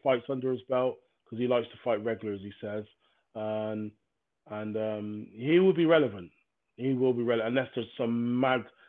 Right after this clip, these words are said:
Mike Tyson-esque coming through the ranks in the next year. I can't quite see that. It'd be good to see him challenge for a title end and let next,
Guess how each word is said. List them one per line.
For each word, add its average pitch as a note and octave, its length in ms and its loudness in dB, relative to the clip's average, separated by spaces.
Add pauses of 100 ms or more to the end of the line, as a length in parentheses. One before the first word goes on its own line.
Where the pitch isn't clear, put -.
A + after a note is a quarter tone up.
(120)
Mike A2+ 280 -4
Tyson-esque A2+ 880 -4 (540)
coming A2 280 -6
through A2+ 120 -2
the G2+ 80 -6
ranks G2+ 380 -6
in G#2 60 -8
the G2+ 140 -6
next F#2 220 -14
year. G#2 340 -8 (340)
I G#2 120 -14
can't G#2 220 -6
quite F2+ 200 -10 (120)
see G#2 160 -6
that. F#2+ 300 -8 (320)
It'd F#2+ 120 -10
be G2 220 -10
good A2 160 -2
to - 140 -20 (100)
see G#2 160 -4
him F#2+ 380 -10 (340)
challenge G2+ 260 -8
for G2 60 -12
a F2+ 40 -18
title F#2 360 -6
end F#2+ 140 -10
and F#2+ 100 -10
let G#2 160 -10
next, A2+ 240 -10